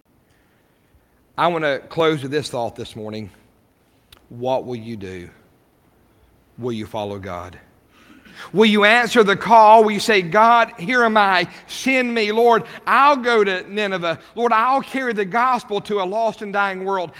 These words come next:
I'll take the gospel of Jesus Christ. I, I, I'll do the work of an evangelist." Listen this morning, being an evangelist is more than just inviting someone to church, and it's good to invite people to church,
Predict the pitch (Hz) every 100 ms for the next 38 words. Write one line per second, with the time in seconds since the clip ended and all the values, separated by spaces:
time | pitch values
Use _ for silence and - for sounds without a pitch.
0 | - - 226 214 254 269 226 202 220 220
1 | 208 196 214 202 190 - 214 190 180 -
2 | - - 190 196 220 220 - 226 233 170
3 | 285 277 240 226 220 214 190 190 202 185
4 | 165 - - 208 226 202 180 185 170 151
5 | - - 190 240 202 165 170 208 185 165
6 | 156 160 170 139 165 202 175 147 151 -
7 | _ _ 151 165 180 160 160 156 170 160
8 | 143 165 160 147 135 - 151 165 160 151
9 | 165 165 156 147 147 143 131 120 175 156
10 | 120